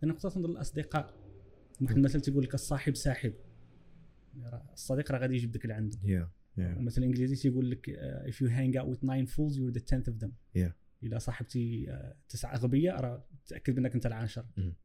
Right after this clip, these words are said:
Speaker 1: ما غاديش تقول: "لا، راه انا احسن منهم، لا، راه، آه، you're in the same boat".
Speaker 2: مم.
Speaker 1: آه، والرسول صلى الله عليه وسلم وصانا بهذه القضيه.
Speaker 2: نعم.
Speaker 1: قال لك: "مثل الجليس، آه، السيء،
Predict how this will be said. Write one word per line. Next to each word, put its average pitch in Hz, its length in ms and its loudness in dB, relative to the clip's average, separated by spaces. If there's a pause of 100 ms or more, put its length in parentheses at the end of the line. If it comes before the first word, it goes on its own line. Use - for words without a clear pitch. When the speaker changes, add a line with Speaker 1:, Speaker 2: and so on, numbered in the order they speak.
(160)
Speaker 1:
ما 120 120 0
غاديش 120 200 0
تقول: 120 240 2
"لا، 117 120 4
راه 117 80 2
انا 113 100 2
احسن 120 240 0
منهم، 120 320 2
لا، 113 140 -2
راه، 120 80 -8
آه، 135 580 -10 (180)
you're 120 140 2
in 117 100 2
the - 40 -10
same 113 280 2
boat". 110 240 -2
Speaker 2:
مم. 90 120 4 (500)
Speaker 1:
آه، 113 460 -4
والرسول 123 320 0
صلى 135 100 -2
الله 127 100 -2
عليه 143 60 2
وسلم 135 100 4
وصانا 131 340 2
بهذه 120 160 0
القضيه. 113 500 -4 (120)
Speaker 2:
نعم. 101 140 -4 (140)
Speaker 1:
قال 113 100 -2
لك: - 100 -2
"مثل 117 200 4
الجليس، 117 600 0 (220)
آه، 135 640 -10 (1120)
السيء، 143 540 6